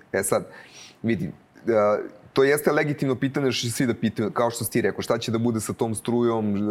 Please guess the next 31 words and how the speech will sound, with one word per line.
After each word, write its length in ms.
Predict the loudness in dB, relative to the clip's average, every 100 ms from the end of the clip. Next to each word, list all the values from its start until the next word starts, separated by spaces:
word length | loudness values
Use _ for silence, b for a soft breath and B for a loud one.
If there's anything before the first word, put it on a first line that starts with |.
| 2 4
da 120 | 2
li 100 | 2
su 120 | -4
ti 500 | -2 0 2 2 0 -4 -8 -14 -18 -12 -2
kablovi 640 | 0 0 0 0 0 -2 0
kradeni 360 | 0 2 0
ili 80 | 0
ne 140 | 0
znam 160 | 0 -2
ja 100 | -4
šta, 220 | -4 -2 0
ali 180 | 2
ovo 100 | 2
je 100 | 0
poenta 360 | 0 -2 -4 -6
sledeća. 420 | -4 -4 -4 -8 B B B B B B
Znači, 220 | -4 -2 2
da 100 | 2
li 60 |
su 140 | 2 2
kablovi 360 | 2 2 0
ukradeni 400 | 2 2 2 0
ili 80 | 2
ne, 100 | 0
oni 140 | 0
će 120 | -2 0
na 40 |
svaki 260 | 0 0 -2
način 300 | -2 -4 -6
da 60 |
se, 160 | -6